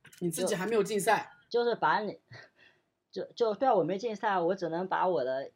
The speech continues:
Speaker 2: 得了些奖，就比如说三好区三好这种奖，就这种层级的奖拿出来显摆显摆。然后还有你，你在学校里干过的职位怎么怎么样，就这样挺水的。但是
Speaker 1: 嗯，你是什么？
Speaker 2: 因为出
Speaker 1: 你是学习委员吗？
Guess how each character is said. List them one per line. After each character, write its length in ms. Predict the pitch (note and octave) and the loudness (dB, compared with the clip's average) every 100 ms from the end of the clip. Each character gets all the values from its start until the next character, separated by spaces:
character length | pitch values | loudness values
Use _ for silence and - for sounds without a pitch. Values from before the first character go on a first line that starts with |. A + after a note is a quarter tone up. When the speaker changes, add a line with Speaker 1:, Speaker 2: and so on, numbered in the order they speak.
| _ | _
Speaker 2:
得 140 | C#3 D#3+ | -4 -2
了 60 | |
些 160 | G3 A#3+ | 0 0
奖， 500 | F3 C3 F#2+ A#2+ C3 | 2 0 -2 -8 -10
就 100 | E3 | -8
比 20 | |
如 80 | E3+ | -8
说 60 | F#3 | -4
三 200 | G3+ G#3 | -2 2
好 160 | E3+ | 2
区 160 | C3+ G3 | 0 -2
三 220 | G#3+ A3+ | 0 0
好 320 | A3+ A2+ C3+ | -2 -4 -4
这 160 | C3+ A#3+ | 4 8
种 240 | A3+ C#3+ D#3 | 8 8 4
奖， 260 | F#3 D3 E3+ | -2 -2 0
就 140 | A#3+ | 0
这 200 | - D#4 | 2 4
种 140 | C4 | 6
层 200 | F3+ G#3 | 8 6
级 100 | G3 | 6
的 100 | G#3 | 2
奖 180 | G3+ F3 | 2 0
拿 160 | D#3 D#3+ | -2 -2
出 80 | F#3 | 0
来 220 | D#3+ E3 | 0 -2
显 260 | - D#3 B2+ | -2 -2 -2
摆 160 | D#3 | -2
显 180 | F3 B2 | -4 -8
摆。 60 | A#2 _ - - | -12 _ -20 -12
然 140 | D3 E3+ | 0 2
后 100 | G3 | 4
还 180 | F#3 F3 | 2 2
有 120 | F3 | 2
你， 280 | D#3+ B2+ - _ | 0 -4 -8 _
你 180 | D3+ D3 | -6 -2
在 140 | F#3 | -2
学 80 | F#3 | -2
校 160 | E3 F3+ | -2 -2
里 260 | C3+ B2 _ _ - | -2 -6 _ _ -6
干 180 | F3+ E3 | -4 -2
过 100 | D#3 | -4
的 80 | |
职 220 | C3+ A#2 A2+ | -6 -10 -6
位 320 | C#3+ C#3 A#2 | -4 -4 -6
怎 80 | G#2 | -10
么 80 | G2+ | -16
怎 80 | |
么 80 | A2 | -16
样， 100 | G#2 | -16
就 120 | A#2 | -14
这 60 | C3 | -12
样 160 | B2 - | -12 -12
挺 160 | - C3 | -14 -12
水 220 | - - | -12 -12
的。 80 | - | -10
但 120 | C#3+ | -10
是 180 | C#3+ C3 _ - F#3 | -8 -12 _ -20 -16
Speaker 1:
嗯， 220 | D#3 D3+ - G3+ | -16 -16 -16 -6
你 100 | F3+ | -2
是 100 | F#3 | 2
什 120 | G#3+ E3+ | 4 6
么？ 140 | E3 | 6
Speaker 2:
因 40 | D#3+ | 4
为 20 | |
出 80 | E3 | 4
Speaker 1:
你 40 | |
是 80 | F#3+ | 2
学 120 | F3+ | 0
习 140 | F3+ F#3 | 2 4
委 160 | E3 | 4
员 160 | C#3+ D3 | 4 2
吗？ 340 | D#3+ D#3 E3 | 2 0 -4